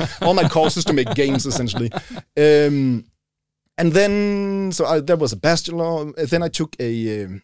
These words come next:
a master in games, uh, at the I T University of Copenhagen. And that is a, um, so that is a university that, well, they do a bunch of different I T things, but they have a dedicated game lines.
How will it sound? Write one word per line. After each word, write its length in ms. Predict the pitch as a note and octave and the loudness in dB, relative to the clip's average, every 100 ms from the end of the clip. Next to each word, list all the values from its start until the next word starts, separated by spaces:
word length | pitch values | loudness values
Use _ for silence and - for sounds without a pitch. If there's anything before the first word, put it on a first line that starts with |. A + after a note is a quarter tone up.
| - | -12
a 40 | G#2+ | -6
master 540 | A#2 C#3 - E3+ D3+ - | -4 -4 -4 -4 -4 0
in 300 | D#3 D3 - _ A2 | 2 2 -2 _ -14
games, 440 | F#2+ F2 F2 - | -14 -14 -14 -4
uh, 200 | C#3+ A#2+ | 0 0
at 140 | A#2 G2+ | -2 -4
the 180 | G#2+ G#2 | -4 -4
I 80 | A#2 | -6
T 160 | - | -6
University 640 | A#2 A2 F2+ G2 - - F#2+ | -4 -6 -6 -10 -12 -12 -12
of 100 | - | -10
Copenhagen. 480 | G2+ A2+ B2+ D3+ E3 _ _ _ - | -10 -6 -6 -6 -14 _ _ _ -6
And 160 | A#2 | 0
that 140 | C3+ D3 | 2 2
is 140 | C3+ | 2
a, 300 | B2 A2+ G#2+ | 2 2 0
um, 160 | G#2+ G2+ | -2 -4
so 100 | A2+ | 0
that 180 | D3 | 2
is 100 | D#3 | 2
a 120 | C#3 A2+ | 0 -2
university 500 | A2+ G#2 G2+ G#2+ G#2 | -4 -6 -10 -10 -10
that, 300 | G2+ - - _ | -10 -14 -20 _
well, 160 | F3+ D3 | -2 -2
they 160 | A2 C3+ | 0 0
do 340 | C3 B2+ A#2 _ _ | 2 0 -4 _ _
a 20 | |
bunch 200 | G#2+ D3+ | -4 -2
of 80 | C3+ | -2
different 200 | B2+ A#2 | -4 -4
I 80 | B2 | -4
T 160 | - | -4
things, 220 | C3+ G3 - | -4 -4 -4
but 100 | E3 | -2
they 80 | |
have 160 | C#3+ D3 | -2 0
a 140 | D3 | -2
dedicated 520 | B2 - C3 C3 C3 G2 | -2 -4 -4 -2 -6 -4
game 200 | G#2 G2 | -8 -8
lines. 340 | F#2 C#3 | -8 -8